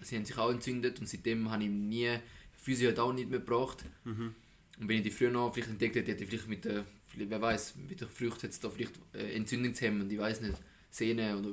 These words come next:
Speaker 1: ob da Vorteil
Speaker 2: Äh,
Speaker 1: hat.
Speaker 2: du, du, du, du, du schneller heilen, ja?
Speaker 1: Ja, fix, eben, das hat sicher einen Vorteil. Aber da habe ich es nicht gewusst gehabt, ich habe noch entschieden, am Lang gemeint, nein, brauche keine Operation, brauche ich nicht. Und dann hat der Arzt gemeint, wir müssen dort, dort, wo die Entzündung ist,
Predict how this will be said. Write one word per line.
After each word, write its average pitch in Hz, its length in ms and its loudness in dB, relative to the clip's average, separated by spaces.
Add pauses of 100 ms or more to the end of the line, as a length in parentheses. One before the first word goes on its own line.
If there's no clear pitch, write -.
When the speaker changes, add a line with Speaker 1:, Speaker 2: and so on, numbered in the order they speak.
(140)
Speaker 1:
ob 104 160 -8
da 104 280 -2 (220)
Vorteil 113 360 2
Speaker 2:
Äh, 135 80 4
Speaker 1:
hat. 127 100 6
Speaker 2:
du, 139 120 10
du, 127 240 6 (120)
du, 110 200 0
du, 120 120 4 (300)
du 120 100 2
schneller 131 440 4
heilen, 127 280 4
ja? 117 120 0 (120)
Speaker 1:
Ja, 117 60 4
fix, 123 260 0
eben, 120 160 4
das 113 100 4
hat 110 60 0
sicher 123 160 0
einen 113 100 -4
Vorteil. 110 340 2
Aber 107 240 4
da 98 160 0
habe 117 100 0
ich 104 60 2
es - 180 0
nicht 123 200 2
gewusst 143 240 4
gehabt, 131 240 10
ich 127 80 8
habe 127 100 4
noch 131 60 8
entschieden, 123 360 6
am 123 140 4
Lang 123 220 2
gemeint, 131 320 0
nein, 127 260 4
brauche 113 160 -4
keine 139 120 2
Operation, 123 600 0
brauche 117 220 -2
ich 113 60 2
nicht. 123 180 4 (640)
Und 117 120 0
dann 117 80 2
hat 123 140 2
der 117 80 4
Arzt 117 160 4
gemeint, 120 180 2
wir 113 60 2
müssen 113 260 0
dort, 127 280 0
dort, 131 180 4
wo 117 100 6
die - 180 -6
Entzündung 127 400 2
ist, 120 220 0